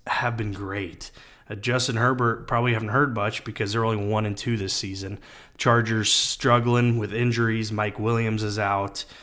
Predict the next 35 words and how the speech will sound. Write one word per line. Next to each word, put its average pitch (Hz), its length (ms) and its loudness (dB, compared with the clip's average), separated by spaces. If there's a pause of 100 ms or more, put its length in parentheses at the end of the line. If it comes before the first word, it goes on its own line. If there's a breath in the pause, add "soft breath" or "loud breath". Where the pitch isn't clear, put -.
(160 loud breath)
Austin 123 420 2
Eckler's 120 400 2
been 107 160 -2
fighting 110 400 0
some 104 200 -4
injuries. 104 680 -2 (440 loud breath)
Chargers 139 380 6
in 113 100 4
general 110 400 0
just 104 360 -2
kinda 135 280 0
having 123 240 4
a 98 60 -2
rough 107 280 0
start 107 300 -2
to 104 80 -6
the 98 80 -8
year. 98 280 -2
But 98 160 -6
Justin 135 300 0
Herbert's 143 380 4
performing. 123 560 0 (260 loud breath)
Nine 135 240 4
hundred 131 300 4
thirty-nine 120 480 2
yards 110 300 2
after 107 200 -2
three 107 220 -6
weeks, 104 280 -4
six - 280 -2
touchdowns, 110 640 -2 (340 loud breath)
zero 127 520 6
I 110 200 6
N 101 160 -2
Ts. 92 460 -4